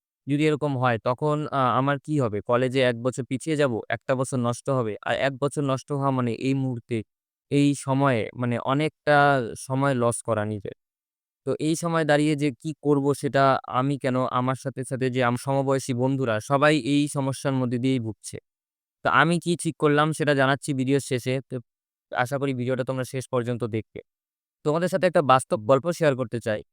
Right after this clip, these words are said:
আমারই এক দাদার ছেলে কলেজে ভর্তি হওয়ার পর কলেজ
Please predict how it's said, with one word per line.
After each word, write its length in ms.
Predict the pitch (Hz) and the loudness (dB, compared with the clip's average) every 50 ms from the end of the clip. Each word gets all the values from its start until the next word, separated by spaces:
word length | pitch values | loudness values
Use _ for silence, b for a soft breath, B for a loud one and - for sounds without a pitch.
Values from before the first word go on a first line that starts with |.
| _ _ _ _ _ _ _ - | _ _ _ _ _ _ _ 0
আমারই 360 | - 127 135 147 156 160 160 | 2 4 4 4 4 4 4
এক 140 | 160 143 123 | 2 2 4
দাদার 260 | 131 127 127 143 143 120 | 4 4 4 4 2 0
ছেলে 300 | - - 165 139 123 117 | -2 -4 -2 -2 -2 -2
কলেজে 420 | 104 - 127 127 135 143 135 156 147 | -2 0 0 2 2 2 0 0 0
ভর্তি 360 | 135 135 127 - - 147 151 | 0 0 -2 -2 -2 0 0
হওয়ার 220 | 147 143 143 139 120 _ | 2 2 2 2 0 _
পর 340 | - 147 139 120 104 92 78 - - | 0 2 2 2 2 0 -4 -6 -4
কলেজ 260 | 123 123 127 131 | -2 0 0 0